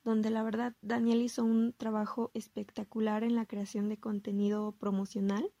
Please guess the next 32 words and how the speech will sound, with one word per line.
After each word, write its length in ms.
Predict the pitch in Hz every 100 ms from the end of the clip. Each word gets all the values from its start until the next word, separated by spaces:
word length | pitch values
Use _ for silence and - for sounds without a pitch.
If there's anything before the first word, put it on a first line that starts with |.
| _
Se 160 | -
le 140 | 214 202
dio 120 | 214
bastante 520 | 214 226 233 220 247
difusión 580 | 240 226 214 - 220 294 381 _
y 460 | 226 226 226 226 220
fue 140 | 226
el 80 | 220
que 80 | 254
estuvo 340 | - 247 226
en 120 | 233
los 160 | 233 -
controles 760 | 208 202 208 208 208 208 - -
a 100 | 226
la 120 | 208
hora 160 | 208
del 160 | 214 220
evento. 440 | 202 202 202 202 - _
Alejandra 600 | 247 226 - 254 254 285
Olson 460 | 285 277 - 277 -
estuvo 540 | - 220 - 214 233 247
encargada 640 | 247 226 226 214 208 214
de 100 | 226
dar 240 | 208 208 214
la 140 | 214
bienvenida 720 | 214 208 202 202 226 226 247
y 120 | - 214
coordinar 600 | - 214 214 208 233 262 -
a 120 | 226
todas 400 | - 240 294 320
las 180 | 254 -
poetas 640 | 214 214 214 294 392 -